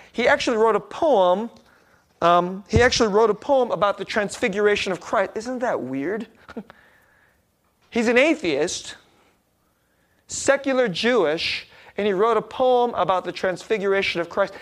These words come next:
His wife gave that poem <laughs> to the pastor's wife,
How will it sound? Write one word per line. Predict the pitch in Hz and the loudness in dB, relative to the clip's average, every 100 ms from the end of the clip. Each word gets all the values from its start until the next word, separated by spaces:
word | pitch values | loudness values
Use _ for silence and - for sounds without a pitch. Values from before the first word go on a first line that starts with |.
| - - | -20 -4
His | 226 190 | -2 0
wife | 196 196 240 254 233 - - _ - 165 | -2 2 4 4 2 0 -14 _ -10 0
gave | 240 339 381 | 4 4 4
that | 320 294 - | 4 2 0
poem | - 359 226 262 220 311 - - - | 2 2 4 4 2 2 0 0 -10
<laughs> | - - | -18 -2
to | 302 | 0
the | 302 | 0
pastor's | 302 320 339 392 539 359 | 0 4 4 4 2 2
wife, | 220 196 202 269 | 2 4 6 4